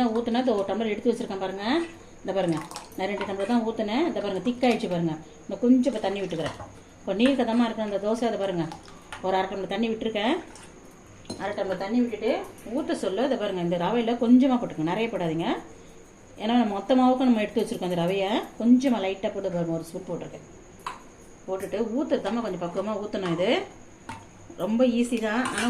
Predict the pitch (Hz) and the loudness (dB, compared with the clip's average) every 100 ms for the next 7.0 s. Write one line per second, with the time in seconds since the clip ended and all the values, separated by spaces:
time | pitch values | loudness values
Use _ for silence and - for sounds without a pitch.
0 | 233 269 262 247 254 196 185 208 208 202 | 0 0 0 0 -4 -4 -8 -8 -8 -8
1 | 202 202 185 170 202 247 262 190 196 240 | -6 -4 -6 -6 -2 0 0 -2 -4 -4
2 | 247 254 240 233 254 247 247 214 226 302 | -2 -4 -4 -4 -4 -4 -6 -6 -4 -4
3 | - - - - - - - - - - | -6 -16 -20 -20 -20 -20 -18 -14 -14 -12
4 | - - - 1077 1077 - - - - - | -12 -12 -8 -8 -8 -10 -12 -12 -12 -12
5 | - - - 196 220 233 226 233 220 247 | -12 -12 -12 -6 -4 -2 -2 -4 -4 -2
6 | 220 220 226 175 180 190 196 185 185 180 | 0 0 0 -4 -6 -6 -4 -4 -6 -4